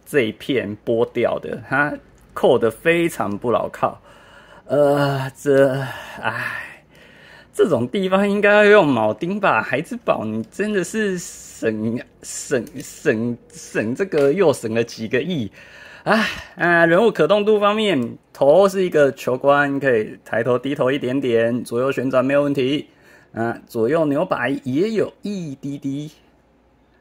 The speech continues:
好，然后手臂、肩膀这里有一个轴可以往上抬。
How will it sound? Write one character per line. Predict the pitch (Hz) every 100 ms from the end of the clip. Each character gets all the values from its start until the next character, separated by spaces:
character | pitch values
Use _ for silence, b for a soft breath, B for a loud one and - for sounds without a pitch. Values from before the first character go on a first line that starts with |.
| _
好， | - 226 240
然 | 110 117
后 | 131 120
手 | - 110 107
臂、 | 151 - _ b b _ -
肩 | 233 208
膀 | 202 120 117
这 | 233
里 | 208 170
有 | 117
一 |
个 | 120
轴 | 120 110 107
可 | 107
以 | 123
往 | 113 104
上 | 123 107
抬。 | 104 113